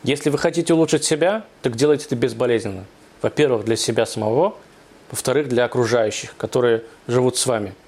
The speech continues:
Для мужа, для жены, для детей, для, для сотрудников на работе, для, для, для любого человека. Потому что если вы кому-то делаете плохо, и кому-то от этого некомфортно от вашего улучшения, значит, это не улучшение.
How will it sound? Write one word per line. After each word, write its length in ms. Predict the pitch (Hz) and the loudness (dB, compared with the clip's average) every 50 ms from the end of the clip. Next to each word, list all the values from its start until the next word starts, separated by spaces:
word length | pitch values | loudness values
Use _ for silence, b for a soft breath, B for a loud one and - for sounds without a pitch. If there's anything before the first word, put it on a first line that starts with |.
| - | -4
Для 180 | - 113 113 110 | 0 2 2 4
мужа, 400 | 120 143 175 180 170 147 143 123 | 4 4 4 4 4 4 2 2
для 140 | 107 104 107 | 0 0 -2
жены, 360 | 104 104 110 113 131 151 156 | 0 0 2 2 2 2 2
для 140 | 127 113 113 | 2 0 0
детей, 560 | 101 117 104 - - 147 151 151 139 117 B B B B B B - | 0 -2 -2 0 2 2 4 4 2 0 B B B B B B -2
для, 180 | 110 113 117 | 0 0 0
для 540 | 104 117 143 117 117 120 120 113 117 113 110 B B B - | 0 -2 -2 0 2 4 4 4 4 2 0 B B B -8
сотрудников 580 | - - - 139 139 143 135 131 113 120 - | -6 -2 0 2 2 2 2 0 0 0 -2
на 80 | 120 117 | 0 0
работе, 320 | 113 120 143 175 175 - | 0 0 0 0 0 0
для, 80 | 123 139 | 0 0
для, 540 | 147 147 139 123 139 180 202 208 208 202 196 | -2 -2 -2 0 2 2 4 4 2 2 0
для 340 | 190 180 170 156 151 185 208 | -2 -6 -8 -2 0 2 2
любого 320 | 226 202 185 156 123 113 | 2 4 2 2 2 0
человека. 440 | - - 113 110 104 - - - - - - - - - - - - - - - - - - - - | 0 0 0 0 0 -2 -6 -10 -16 -16 -20 -20 -20 -20 -20 -20 -20 -20 -20 -20 -20 -20 -20 -10 -6
Потому 240 | - 143 135 143 180 | -4 -2 0 0 -2
что 140 | 180 - 139 | 0 0 0
если 220 | 143 160 - - 156 | 0 2 2 0 0
вы 80 | 139 | 0
кому-то 300 | 139 143 143 156 147 143 | 0 0 0 0 0 0
делаете 320 | 120 123 123 120 113 - 131 | 2 2 2 2 2 0 -2
плохо, 420 | - 135 139 160 196 196 - 131 | 0 0 2 2 2 2 0 0
и 80 | 113 110 | 0 0
кому-то 360 | - 135 131 135 131 127 131 | 0 0 0 0 0 0 0
от 100 | 120 - | -2 -2
этого 220 | 123 - - 110 | -2 0 0 0
некомфортно 580 | 113 113 110 - 117 110 - - 139 131 - 123 | 0 0 0 -2 -4 -2 -2 -2 -2 0 0 -4
от 140 | 113 - 123 | -4 -2 -2
вашего 280 | 123 120 - - 120 | -2 -2 -2 -2 -2
улучшения, 500 | 110 113 110 - - - 202 208 180 139 | 0 0 0 0 0 0 0 2 0 0
значит, 300 | 113 151 156 - 147 - | 0 -2 -2 -4 -4 -4
это 160 | 147 135 151 | -2 0 2
не 100 | 139 131 | 2 2
улучшение. 680 | 135 135 131 131 127 123 - - 123 110 107 101 98 | 4 4 4 2 2 0 0 0 0 0 0 -4 -8